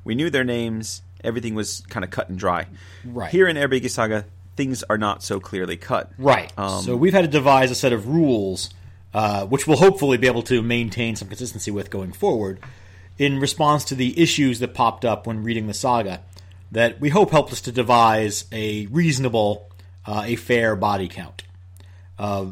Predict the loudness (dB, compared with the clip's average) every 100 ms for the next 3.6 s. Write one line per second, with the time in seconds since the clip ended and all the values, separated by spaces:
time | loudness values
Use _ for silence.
0 | -10 -10 -6 -2 -2 0 2 2 0 -6
1 | -8 -8 -8 -6 -8 -8 -12 -14 -10 -4
2 | 0 0 0 -4 -6 -6 -4 -2 -2 -6
3 | -6 0 2 2 0 -6